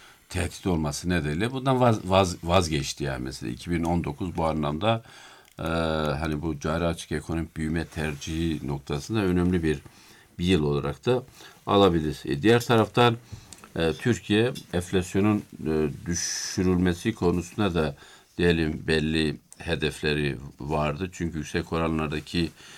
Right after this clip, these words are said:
enflasyonun da düşürülmesi gerekiyordu. Bu anlamda,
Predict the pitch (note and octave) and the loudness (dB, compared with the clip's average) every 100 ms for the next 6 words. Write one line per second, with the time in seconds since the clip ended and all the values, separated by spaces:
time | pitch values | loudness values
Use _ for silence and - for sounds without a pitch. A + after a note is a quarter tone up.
0 | - - - F2 E2 D2 - F2 G#2 G2+ | -20 -8 -2 -2 -2 -4 -2 -2 -2 -2
1 | G2 - F#2+ F2 F2 - E2+ C#2+ B1+ - | -4 -4 0 2 0 -2 -2 0 -2 -4
2 | F2 G2 - - F#2 F2+ F2 E2+ F#2 F2+ | -8 -8 -6 0 2 2 2 2 2 0